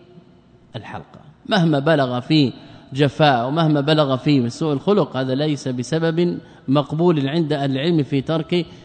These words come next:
الحلقة. وقال أبو يوسف: "خمسة يجب على الناس مداراتهم"، وعد منهم: "العالم ليقتبس من، من علمه"، لا بد من، من المداراة.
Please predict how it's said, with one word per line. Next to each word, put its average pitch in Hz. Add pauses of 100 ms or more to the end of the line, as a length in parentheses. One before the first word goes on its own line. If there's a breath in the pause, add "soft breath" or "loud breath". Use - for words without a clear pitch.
(140 loud breath)
الحلقة. 98 (880 soft breath)
وقال 202
أبو 202
يوسف: 143
"خمسة 180
يجب 151
على 143
الناس 165
مداراتهم"، 131
وعد 156
منهم: 175
"العالم 156
ليقتبس 147
من، 139
من 117
علمه"، 107
لا 135
بد 151
من، 156
من 135
المداراة. 107